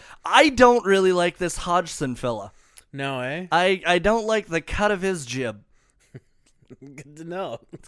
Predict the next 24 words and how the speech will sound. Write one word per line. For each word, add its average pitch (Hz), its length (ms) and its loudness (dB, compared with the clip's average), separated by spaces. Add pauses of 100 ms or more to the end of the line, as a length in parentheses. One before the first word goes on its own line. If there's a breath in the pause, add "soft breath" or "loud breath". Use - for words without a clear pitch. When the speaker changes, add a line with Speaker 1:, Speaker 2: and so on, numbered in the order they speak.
(160)
Speaker 1:
Quite 220 400 2
the, 180 240 0
uh, 160 240 2 (100)
quite 233 360 -4
the 214 100 -2
little 180 320 0
fuckaroo, 139 800 -6
if 117 100 -10
you 135 100 -2
ask 143 280 0
Speaker 2:
Well, 185 120 -4
Speaker 1:
me. 208 60 -2
Speaker 2:
maybe 320 180 -4
we'll 233 180 -4
find 170 300 -8
out 156 200 -6
more 143 200 -8
about 117 300 -8
him 110 140 -14
and 117 340 -16
about 151 260 -18
the 170 120 -14
artist. - 480 -20
Speaker 1:
Which, - 440 -4